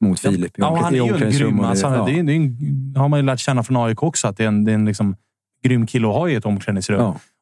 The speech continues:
Speaker 2: Och då blir det också svårt att, så här, besvikelse. Ja, du skadade dig och en ung kille tog chansen. Samma med Gurra, att, så här, du är inte petad för att du är dålig, utan du åkte på en skada och sen började vi rada upp segrar. Så att man är inte besviken på Gurra och man är inte besviken på Oskar eller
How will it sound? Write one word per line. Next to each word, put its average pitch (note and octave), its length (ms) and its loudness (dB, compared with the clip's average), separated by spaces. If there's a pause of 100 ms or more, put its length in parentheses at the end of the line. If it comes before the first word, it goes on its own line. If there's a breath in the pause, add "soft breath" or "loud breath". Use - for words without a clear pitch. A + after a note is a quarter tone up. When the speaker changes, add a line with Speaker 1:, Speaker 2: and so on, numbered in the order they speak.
Speaker 2:
Och B2+ 80 0
då C#3 120 0
blir D3+ 140 0
det D3 60 0
också E3+ 260 -4
svårt G#2 420 -4
att, G#2 100 -2
så - 80 -2
här, F#2+ 200 -4 (580)
besvikelse. C#3 880 -2
Ja, D3 380 0
du C#3 160 0
skadade C#3 520 0
dig C#3+ 140 2
och C#3+ 80 2
en C#3 100 2
ung C3+ 180 2
kille C3 220 -2
tog B2 160 -2
chansen. C3+ 380 -2
Samma C#3+ 260 0
med C3+ 140 0
Gurra, C#3+ 340 0
att, C#3+ 100 -4
så C3 60 0
här, A#2 60 0
du A#2+ 100 0
är C#3+ 40 2
inte C#3+ 180 -2 (560)
petad A#2+ 540 0
för B2 120 -2
att G#2+ 100 -4
du A#2+ 60 2
är A2+ 40 2
dålig, B2+ 500 0
utan G#2 400 -2 (340)
du C3+ 60 2
åkte C#3 180 -2
på D#3+ 80 0
en C#3 100 2
skada C3+ 440 -2
och A2 380 0
sen C3+ 240 0
började C#3+ 240 0
vi C3 80 2
rada B2+ 220 0
upp G#2+ 80 -4
segrar. A#2+ 520 0
Så G2+ 120 -6
att G#2+ 100 -4 (520)
man C3 220 2
är D3 40 4
inte D3 140 0
besviken C#3 880 0
på C3 60 0
Gurra A#2 320 0
och G2 100 0
man A2 100 2
är B2+ 40 2
inte B2+ 120 0
besviken C#3 600 0
på A2+ 100 -2
Oskar G2 360 -4
eller G2+ 280 -8